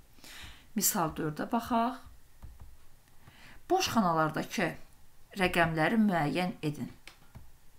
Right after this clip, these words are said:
Birinci toplamadır və mən görürəm ki, üç təklik verilib və cavabda beş təklik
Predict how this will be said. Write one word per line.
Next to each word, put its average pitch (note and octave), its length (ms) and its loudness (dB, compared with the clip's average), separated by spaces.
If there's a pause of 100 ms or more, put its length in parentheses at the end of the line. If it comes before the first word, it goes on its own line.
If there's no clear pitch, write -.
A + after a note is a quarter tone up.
(1300)
Birinci C4 400 4
toplamadır F3 1040 0 (460)
və F#3 120 0
mən F#3 240 2
görürəm F#3+ 400 0
ki, - 140 -6 (1300)
üç B3+ 320 2 (180)
təklik A3 480 -4
verilib B3+ 560 6 (160)
və E3+ 120 4 (120)
cavabda F3 540 0
beş - 200 0
təklik - 380 -6